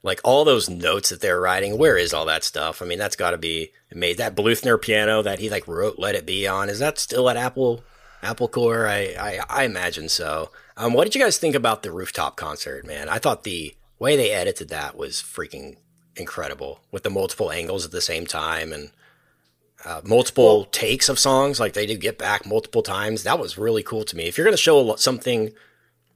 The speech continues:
Speaker 1: extensively, I think that was the right call to show the,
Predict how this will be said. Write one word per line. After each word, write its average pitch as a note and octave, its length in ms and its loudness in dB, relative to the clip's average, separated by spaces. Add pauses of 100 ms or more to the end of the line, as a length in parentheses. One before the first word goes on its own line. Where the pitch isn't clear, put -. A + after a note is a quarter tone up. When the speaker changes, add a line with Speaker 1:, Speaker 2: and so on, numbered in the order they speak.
(260)
Speaker 1:
extensively, C3 840 4
I G#2 60 2
think G2 280 -10
that F#2 160 0
was F2 240 0
the - 160 -4
right E2+ 240 0
call D2+ 280 -4
to - 100 -8
show F#2 460 -2
the, A2+ 200 -2